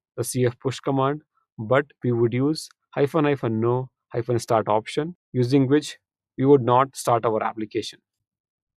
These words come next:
Our application is now getting deployed, but as expected, its current state is stopped. Now with the C F bind service command,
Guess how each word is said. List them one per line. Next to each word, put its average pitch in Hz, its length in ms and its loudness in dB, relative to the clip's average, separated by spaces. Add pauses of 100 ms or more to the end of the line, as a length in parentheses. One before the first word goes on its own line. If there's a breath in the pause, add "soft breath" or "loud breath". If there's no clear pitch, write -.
(3500)
Our 113 200 0
application 160 500 0
is 131 80 0
now 113 140 -2
getting 104 320 -6
deployed, 123 500 0 (680)
but 120 200 0 (440)
as 107 120 -4
expected, 143 680 0 (560)
its - 220 -8
current 156 240 2
state 143 280 2
is 131 140 0
stopped. - 500 -6
Now 143 160 2
with 160 140 0
the 147 80 -2
C 139 260 0
F 131 160 0
bind 113 300 -2
service 120 320 -4
command, 131 440 -6